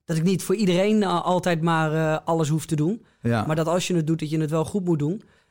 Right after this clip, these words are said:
Speaker 1: En ook, eh, eh, ik had, had ook vaak mijn mening klaar.
Speaker 2: Ja.
Speaker 1: En dan zeg ik, "Ah, nee. Weet je wel, wij kunnen met z'n tweeën echt, eh,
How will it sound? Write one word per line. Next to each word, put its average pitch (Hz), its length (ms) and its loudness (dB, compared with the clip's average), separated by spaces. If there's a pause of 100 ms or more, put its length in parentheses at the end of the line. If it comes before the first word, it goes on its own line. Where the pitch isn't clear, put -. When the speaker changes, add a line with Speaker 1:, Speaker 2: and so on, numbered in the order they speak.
(180)
Speaker 1:
En 185 260 -4
ook, 196 300 2
eh, 170 320 2 (220)
eh, 156 80 -10
ik 160 140 -6
had, 165 160 -4
had 165 180 -4
ook 180 160 -2
vaak 196 200 -2
mijn 165 120 0
mening 151 280 -2
klaar. 139 340 -6 (300)
Speaker 2:
Ja. 117 100 -2
Speaker 1:
En 113 80 2
dan 104 80 0
zeg 151 100 -4
ik, 147 60 -4
"Ah, 165 140 0
nee. 156 300 -2 (340)
Weet 139 120 -18
je - 80 -10
wel, 151 80 -4
wij 147 100 -4
kunnen 151 200 -2
met 151 140 -4
z'n - 60 -10
tweeën 151 240 0
echt, 156 260 -8
eh, 151 80 -4